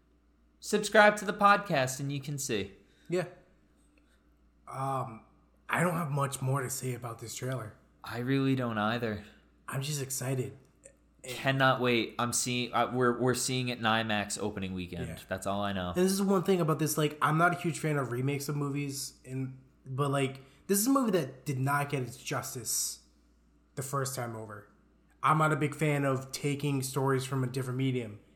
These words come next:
Speaker 2: and
Speaker 1: Mm-hmm.
Speaker 2: putting it into another medium, you know, like, book to movie. But this is something I'd like to see in a movie. This is gonna make me go out and buy the book Dune and read the book Dune.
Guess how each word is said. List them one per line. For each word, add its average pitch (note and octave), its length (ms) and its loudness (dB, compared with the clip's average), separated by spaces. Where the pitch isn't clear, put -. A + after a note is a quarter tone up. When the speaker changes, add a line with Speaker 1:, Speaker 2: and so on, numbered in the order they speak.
Speaker 2:
and B2+ 120 -6
Speaker 1:
Mm-hmm. B2 140 -2
Speaker 2:
putting C3+ 240 2
it C3 80 0
into A#2+ 240 -6
another A#2+ 240 -8
medium, A2+ 360 -8
you A2 80 -10
know, A2 100 -12
like, A2 200 -14
book C#3+ 200 -2
to C#3 80 -2
movie. C3+ 380 2
But B2+ 420 -2
this D#3+ 380 2
is D3+ 160 0
something C#3 360 0
I'd A#2 200 -8
like A#2 260 -6
to B2 60 -10
see B2 220 -4
in A#2 60 -10
a A#2 40 -10
movie. B2 420 -4
This D#3+ 180 2
is A3 100 0
gonna F#3 200 4
make D3+ 320 0
me D3 100 2
go C#3 160 -2
out C3+ 160 0
and A#2 100 -12
buy B2+ 200 -4
the B2+ 100 -6
book B2+ 320 -6
Dune B2+ 440 0
and C3 300 -4
read C3+ 320 -2
the C3 80 -6
book - 340 -10
Dune. A#2 300 -6